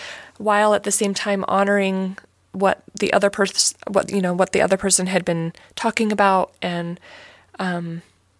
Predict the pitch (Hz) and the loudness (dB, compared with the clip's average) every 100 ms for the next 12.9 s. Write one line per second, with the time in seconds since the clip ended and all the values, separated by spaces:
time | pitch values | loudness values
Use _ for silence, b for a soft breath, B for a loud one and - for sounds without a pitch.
0 | _ - 240 - 285 269 226 - 226 - | _ 0 2 4 2 4 2 2 0 2
1 | 226 202 196 185 - - - 220 240 - | 0 2 2 2 0 -6 -2 2 2 2
2 | 208 196 233 247 262 - 226 220 233 247 | 0 2 2 2 2 0 2 2 4 2
3 | 208 196 196 202 - 214 208 202 196 208 | 2 0 0 -2 0 -2 0 0 2 0
4 | 240 - B B B - 208 196 - 202 | -2 -8 B B B 0 2 2 0 0
5 | 214 196 196 - 190 190 - - 202 196 | 2 2 0 0 2 2 0 0 -2 -2
6 | 190 180 180 190 202 196 190 185 180 185 | -2 0 2 2 0 0 0 2 2 2
7 | 180 190 - 185 202 202 196 - 220 226 | 2 0 -2 -2 -2 -2 0 0 2 0
8 | - B B B B B 208 185 180 180 | -2 B B B B B -4 -2 -2 -2
9 | 185 _ _ _ _ - 196 - - _ | -6 _ _ _ _ 0 2 2 -2 _
10 | _ _ _ _ - 220 208 - - _ | _ _ _ _ -12 0 0 0 -20 _
11 | _ _ - 233 233 - 294 - 269 226 | _ _ -6 -2 0 2 2 2 0 0
12 | 214 - 214 208 - 220 190 170 | 0 -2 -2 0 2 2 2 0